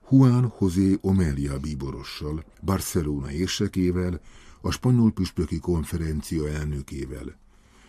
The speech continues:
A riportban a katalán főpásztor beszámol a Szent Atyával történt két órás találkozásukról, a különféle dikasztériumoknál tett látogatásukról,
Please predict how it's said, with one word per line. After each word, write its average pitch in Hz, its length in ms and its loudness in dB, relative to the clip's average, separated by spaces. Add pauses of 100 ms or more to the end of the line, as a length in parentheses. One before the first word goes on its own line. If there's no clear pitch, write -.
(120)
A 92 100 -6
riportban 101 560 4
a 92 120 0
katalán 87 460 2
főpásztor 78 680 0
beszámol 87 680 0 (340)
a - 60 -6
Szent 123 320 4
Atyával 85 500 0
történt 82 520 0
két 98 260 2
órás 76 320 -4
találkozásukról, 73 1300 -4 (500)
a 90 120 -6
különféle 92 640 2
dikasztériumoknál 82 1160 -2
tett 87 240 -6
látogatásukról, 92 1300 -2